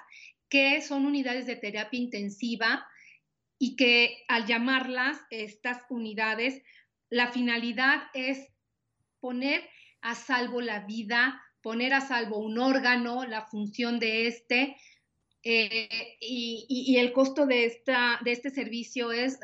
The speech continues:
realmente, em, irris-, irrisorio. La verdad es que,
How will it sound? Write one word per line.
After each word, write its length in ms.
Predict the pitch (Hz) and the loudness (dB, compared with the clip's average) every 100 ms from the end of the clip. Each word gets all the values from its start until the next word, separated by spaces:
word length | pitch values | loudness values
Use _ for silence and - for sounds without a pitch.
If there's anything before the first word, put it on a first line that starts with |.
| 208 | -6
realmente, 800 | 226 226 226 226 226 233 254 - - - - - _ _ - | -2 0 0 0 0 -2 -2 -10 -20 -20 -20 -20 _ _ -6
em, 480 | 202 190 190 185 180 - - 226 226 - _ _ _ _ _ _ _ 254 - | -2 -2 -4 -8 -6 -6 -4 -2 -2 -4 _ _ _ _ _ _ _ -8 2
irris-, 380 | 240 214 208 - | 2 4 -2 4
irrisorio. 760 | 233 202 220 - 226 208 196 185 | 6 6 4 2 2 4 4 2
La 120 | 180 | 2
verdad 360 | 180 180 190 190 | 2 2 -2 -4
es 120 | 190 | -10
que, 440 | - 202 185 180 | 0 2 2 -2